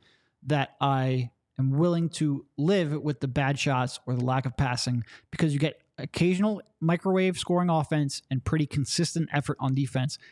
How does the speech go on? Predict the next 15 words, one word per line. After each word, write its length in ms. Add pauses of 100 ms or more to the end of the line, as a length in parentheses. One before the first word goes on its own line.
(240)
That 220
is 100
a 60
formula 460
that 80
I'm 120
much 220
more 160
willing 180
to 60
buy 320
in, 80
in 180
on 280 (340)
than 200